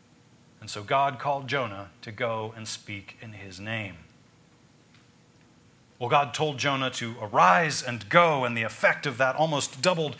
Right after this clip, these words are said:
command is to speed Jonah up. "Go now, go immediately. Now is the time for the message, Jonah."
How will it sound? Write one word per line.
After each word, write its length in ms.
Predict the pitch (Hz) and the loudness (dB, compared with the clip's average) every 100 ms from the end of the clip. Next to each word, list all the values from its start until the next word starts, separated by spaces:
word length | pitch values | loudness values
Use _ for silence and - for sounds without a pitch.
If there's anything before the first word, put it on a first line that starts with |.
| - - | -16 -14
command 460 | - 151 175 160 135 | -8 -4 -2 -2 -4
is 120 | 123 | -6
to 120 | - | -8
speed 540 | 110 - - 226 233 170 | -6 -4 -2 0 0 2
Jonah 300 | 165 175 165 | 2 2 0
up. 360 | 147 123 - - - | 2 0 0 -14 0
"Go 360 | 165 254 254 214 | 6 6 6 2
now, 480 | 180 202 190 143 | 0 2 4 2
go 260 | 123 190 254 | 2 2 2
immediately. 720 | 214 190 196 170 165 113 101 - - | 0 -2 -2 -4 -4 -6 -6 -12 -4
Now 280 | 156 202 240 | 2 4 2
is 120 | 180 | -2
the 80 | 190 | -2
time 320 | 208 190 185 | 0 0 -2
for 100 | 175 | -2
the 60 | 170 | -2
message, 520 | 160 - 120 107 131 | -2 -2 -6 -8 -6
Jonah." 460 | 113 120 113 110 | -2 -2 -2 -6